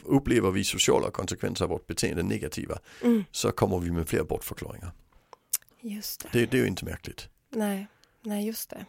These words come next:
Speaker 1: Alltså, eh, vi har en, eh, en svensk etiker som heter Pia Jasma.
Speaker 2: Mm.
Speaker 1: Eh, han skrev en avhandling tjugohundrafjorton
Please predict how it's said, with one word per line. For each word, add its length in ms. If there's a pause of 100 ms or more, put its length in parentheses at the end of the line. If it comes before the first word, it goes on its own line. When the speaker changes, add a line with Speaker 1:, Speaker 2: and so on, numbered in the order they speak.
Speaker 1:
Alltså, 460
eh, 60 (160)
vi 120
har 220
en, 240
eh, 240 (420)
en 420 (720)
svensk 360
etiker 400
som 160
heter 120
Pia 200
Jasma. 380 (240)
Speaker 2:
Mm. 200 (280)
Speaker 1:
Eh, 360 (420)
han 140
skrev 220
en 60
avhandling 460
tjugohundrafjorton 640